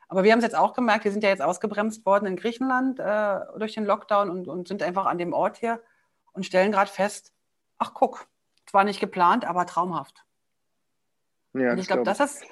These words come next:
Speaker 1: das ist, glaub ich, grad so, so, so ein Ding, was wir jetzt grad lernen. Wir wollten ja viele, viele Sachen sehen und viele, viele Sachen anschauen und merken gerade, nee, geht nicht. Äh,
Speaker 2: Mhm.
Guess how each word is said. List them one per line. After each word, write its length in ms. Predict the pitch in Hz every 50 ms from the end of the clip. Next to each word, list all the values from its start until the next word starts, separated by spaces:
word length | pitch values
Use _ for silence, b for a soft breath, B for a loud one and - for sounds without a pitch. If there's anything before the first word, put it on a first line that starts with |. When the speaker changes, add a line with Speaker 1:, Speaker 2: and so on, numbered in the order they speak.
| B B B
Speaker 1:
das 120 | 220 233 269
ist, 140 | 269 269
glaub 140 | - 233 233 254
ich, 120 | 240 -
grad 340 | - 208 208 220 220 - - _ _ _ _ _ _ -
so, 260 | 196 - 220 214 202 190
so, 140 | - 202
so 140 | 196 190 202
ein 160 | 196 202 190
Ding, 240 | 185 196 208 214 214
was 180 | 196 190 190 -
wir 80 | 208 214
jetzt 220 | 220 214 208 -
grad 180 | - 196 202 -
lernen. 260 | 180 180 190 233 247
Wir 100 | 220 190
wollten 260 | 190 196 220 220 220
ja 340 | 208 196 185 151 117 - - - - - - -
viele, 240 | - - 302 311 -
viele 180 | 240 214 208
Sachen 300 | 208 226 262 - 269 254 233
sehen 220 | 214 233 240 226
und 120 | 208 196 196
viele, 160 | - 233 254
viele 160 | 233 220 202 190
Sachen 220 | 190 214 - 226
anschauen 480 | 165 190 220 226 - 220 214 214 214 B B B B B B
und 100 | B 208
merken 260 | 196 190 190 190 226
gerade, 240 | 220 196 196 190 196
nee, 160 | 202 214 240
geht 280 | 220 - - 208 202 202
nicht. 320 | 262 311 - - - - _ _ _ _ _ _ _ _ _ _ _ _ _ _ _ -
Äh, 280 | 127 139 139 147 156 170
Speaker 2:
Mhm. 160 | 208 -